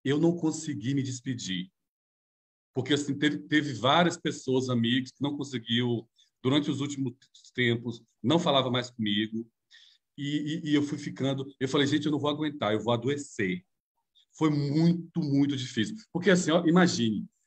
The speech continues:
ah, tem pessoas,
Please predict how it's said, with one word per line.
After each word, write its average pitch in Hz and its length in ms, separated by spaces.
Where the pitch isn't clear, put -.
ah, 123 440
tem 175 140
pessoas, 185 500